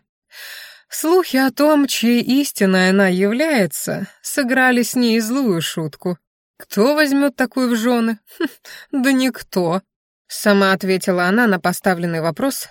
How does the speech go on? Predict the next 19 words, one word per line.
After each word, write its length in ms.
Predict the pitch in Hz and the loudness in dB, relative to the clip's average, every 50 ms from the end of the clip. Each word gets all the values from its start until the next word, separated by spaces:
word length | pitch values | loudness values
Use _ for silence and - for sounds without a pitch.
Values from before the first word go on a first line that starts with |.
| _ _ - | _ _ -4
тут 180 | - 220 180 | -4 -2 -2
же 100 | 185 190 | -2 -2
добавляя: 600 | 170 180 165 175 170 156 151 147 139 135 143 - _ _ _ _ _ _ _ _ _ _ - 320 | -2 -2 -2 -2 -2 -2 -4 -6 -6 -8 -10 -16 _ _ _ _ _ _ _ _ _ _ -4 0
"Никто, 760 | 320 320 285 - - - - - 302 311 269 202 165 151 156 156 - _ - | 0 0 0 -2 -6 -12 -6 -2 0 2 2 4 2 0 -2 -6 -10 _ 0
если 400 | 208 202 190 196 190 - 208 196 | 2 4 4 4 2 2 0 0
бы 160 | 190 180 190 | 2 2 2
не 120 | 190 190 180 | 0 0 0
протекция 760 | - 202 190 185 - 240 262 254 - - - - 196 185 | 2 2 2 2 2 -2 -2 -2 -4 -6 0 0 0 0
королевской 640 | 151 - 202 190 175 170 170 175 156 - - - 180 | 2 2 2 2 2 2 0 -4 -6 -6 -4 -4 -4
семьи. 500 | - - 208 190 175 165 170 175 170 - _ _ _ _ _ _ _ _ _ _ | -2 0 0 0 0 -2 -6 -8 -8 -10 _ _ _ _ _ _ _ _ _ _
Я 320 | - 294 277 269 277 269 262 | -2 0 2 4 4 4 2
знаю, 460 | 233 240 277 320 294 220 180 165 147 | 2 2 2 4 4 4 2 0 -2
кому 280 | - 190 180 175 170 | -2 -2 0 0 0
она 260 | 165 165 170 170 170 175 | 0 0 0 0 0 -2
обещана". 680 | 170 160 170 170 160 - - - - 202 196 196 196 _ _ _ _ _ _ _ _ _ - | 0 0 -2 -2 -2 -2 -4 -2 0 2 2 0 -2 _ _ _ _ _ _ _ _ _ -6
"Да 280 | - 185 180 185 196 202 | -4 0 2 4 2 2
что 340 | - - - - 277 330 320 | 2 -2 -2 0 0 0 2
вы 120 | 320 311 | 0 0
говорите?" 840 | 269 285 277 285 294 285 277 254 196 151 - - - - - 180 | 0 0 0 2 2 2 2 2 0 -2 -4 -8 -12 -12 -14 -16